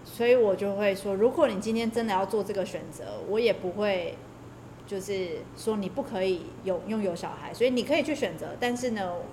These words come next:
可能我就是没有办法跟你还有这个婚姻的关系，因为我觉得我不知道我要面对我情绪怎么样的一个波折，所以我考量到自己的情绪需要被 care，那我就会跟你说，那如果你一旦选择这样，那就是我们就是分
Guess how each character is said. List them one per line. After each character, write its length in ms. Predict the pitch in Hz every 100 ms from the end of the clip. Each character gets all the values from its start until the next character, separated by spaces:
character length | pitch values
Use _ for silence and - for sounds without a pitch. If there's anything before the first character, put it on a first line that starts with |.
| - - - - -
可 80 | 185
能 200 | 180 180
我 80 | 185
就 140 | 247
是 60 | 240
没 180 | 208
有 60 | 208
办 180 | 208 202
法 120 | 170
跟 200 | 190 190
你 60 | 180 131 139
还 60 |
有 80 | 185 170
这 80 | 185
个 80 |
婚 100 | 185
姻 40 | 170 170
的 60 | 160
关 160 | 156
系， 100 | 160
因 120 | 196 240
为 100 | 220
我 140 | 180
觉 160 | 175 170
得 120 | 175
我 60 | 160
不 100 | 202
知 80 |
道 80 | 214
我 60 | 170
要 60 |
面 200 | 196 196
对 260 | 185 185 165 - - -
我 80 | 170
情 240 | - 185
绪 160 | 233 214
怎 140 | -
么 120 | 165
样 160 | 202 190
的 80 | 175
一 60 |
个 100 | 175
波 260 | 170 185 196
折， 300 | - - 151 - - - - -
所 140 | - 233
以 40 |
我 500 | 226 190 160 - - - - - - -
考 160 | 214
量 160 | 220 247
到 100 | 302
自 160 | 320
己 140 | 233 190
的 120 | 185
情 220 | 185 196
绪 160 | 196 240
需 120 | 233
要 120 | 214
被 160 | 214 208
care， 340 | - 202 160 - - -
那 100 | 247
我 180 | 202 180
就 120 | 208
会 120 | 220
跟 220 | 214 202
你 60 | 185
说， 140 | 196
那 160 | 208 262
如 100 | 226
果 60 | 226
你 180 | 185
一 60 | 190
旦 120 | 220
选 160 | 196 160
择 120 | 170
这 100 | 170
样， 140 | 190 175
那 100 | 214
就 120 | 208
是 200 | 202 196
我 80 | 170
们 80 | 151 151
就 60 |
是 80 | 170
分 180 | 170